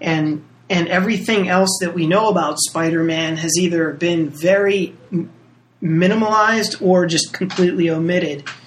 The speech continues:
And while I liked The Amazing Spider-Man two, and I think it was a step in the right direction from The Amazing Spider-Man one, it, it,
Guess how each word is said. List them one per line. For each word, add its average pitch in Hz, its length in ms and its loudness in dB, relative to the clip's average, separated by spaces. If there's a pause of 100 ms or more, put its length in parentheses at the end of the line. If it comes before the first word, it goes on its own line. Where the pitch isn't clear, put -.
(580)
And 185 200 4
while 226 260 6
I 190 140 4
liked 214 340 -2
The 190 160 0
Amazing 185 340 2
Spider-Man 180 680 0
two, 208 140 2
and 175 100 0
I 170 60 -2
think 185 160 -2
it 190 40 -2
was 170 160 -4
a 165 60 -4
step 185 340 0
in 170 100 -2
the 160 80 -2
right 165 260 -2
direction 170 540 -2
from 165 240 -4
The 156 80 -4
Amazing 160 320 -2
Spider-Man 160 680 -4
one, 160 460 -4 (1400)
it, 381 200 -8
it, 330 100 -8